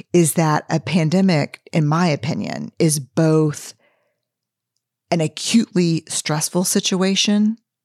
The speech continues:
like a disaster, and a slow unraveling of every one of the systems and rhythms that keeps us tethered to our lives and to each other, family gatherings, faith communities, school, work.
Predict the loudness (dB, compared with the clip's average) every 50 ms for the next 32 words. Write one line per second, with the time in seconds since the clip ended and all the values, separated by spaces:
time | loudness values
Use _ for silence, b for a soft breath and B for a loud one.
0 | _ _ -2 -2 0 0 0 0 0 0 0 0 -2 -2 -4 -6 -4 -2 -2 -4
1 | -4 -8 B B B B B B B B B B B B 0 2 2 2 2 2
2 | 0 2 2 2 2 2 2 0 2 2 2 2 0 0 0 0 0 0 0 -2
3 | -2 -2 0 -2 0 2 2 2 2 2 0 0 0 -2 -2 -2 0 0 0 -2
4 | 0 -2 -2 -2 -2 -2 0 2 2 2 2 2 0 -2 -2 -2 -4 -6 -6 -4
5 | -2 -2 -2 0 -2 -2 -2 -2 -6 -8 -6 -6 -4 -4 -4 -4 -4 -4 -4 -4
6 | -4 -4 -4 -2 -2 -2 -2 -2 -2 -2 -4 -4 -4 -4 -4 -2 -2 -4 -2 -4
7 | -4 -4 -2 -2 0 0 -2 -4 -6 -10 B B B B B B B -2 0 2
8 | 2 2 0 0 0 0 0 0 0 0 -2 -2 -2 -4 -4 -4 -6 -6 -4 -4
9 | -4 -4 -4 -2 0 0 2 2 2 0 0 -2 -4 -4 -6 -4 -2 0 2 2
10 | 2 2 2 2 0 2 2 2 2 2 0 -2 -6